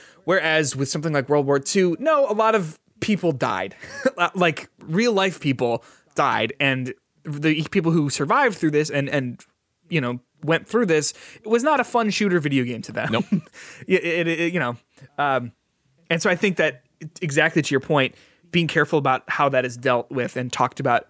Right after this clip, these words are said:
Speaker 1: I think is really, really cool. So, uh, eh, the, the conversations, I mean, is really, really <laughs> cool. Uh,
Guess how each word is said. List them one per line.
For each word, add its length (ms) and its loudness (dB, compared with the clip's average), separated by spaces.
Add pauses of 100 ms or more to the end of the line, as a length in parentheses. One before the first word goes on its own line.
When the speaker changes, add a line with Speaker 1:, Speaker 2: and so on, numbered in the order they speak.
Speaker 1:
I 100 2
think 200 -10
is 140 -4
really, 300 2
really 220 2
cool. 360 -2 (340)
So, 360 -2 (1160)
uh, 180 2
eh, 160 2
the, 140 0
the 160 -2
conversations, 560 -2
I 60 -4
mean, 140 -4
is 140 -8
really, 180 -4
really 180 -2
<laughs> 60 -2
cool. 240 4 (480)
Uh, 300 2